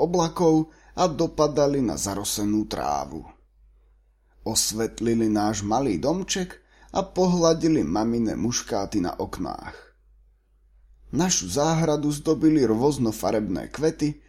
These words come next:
a priestor pred domom rozjasňoval žltý náter na novom domčeku. Mama si to takto vždy želala a otec bol nadšený tým, že jej môže urobiť radosť.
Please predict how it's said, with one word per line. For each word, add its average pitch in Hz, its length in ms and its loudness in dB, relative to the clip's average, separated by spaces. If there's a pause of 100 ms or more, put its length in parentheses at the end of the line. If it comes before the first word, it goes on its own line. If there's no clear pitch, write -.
(260)
a 165 80 -2
priestor - 600 0
pred 165 320 0
domom 151 320 2
rozjasňoval 151 880 0
žltý - 400 -4
náter 104 560 -2
na 67 160 -8
novom 147 400 2
domčeku. - 520 -6 (1400)
Mama 85 400 -2
si 98 160 -4
to 85 160 -10
takto 139 480 -4
vždy 139 240 -2
želala 135 560 0 (480)
a - 240 2
otec 175 400 0
bol 165 240 4
nadšený 160 540 2 (100)
tým, 160 400 2 (240)
že 208 160 2
jej 185 240 4
môže 147 480 2
urobiť 87 480 -4
radosť. - 560 -6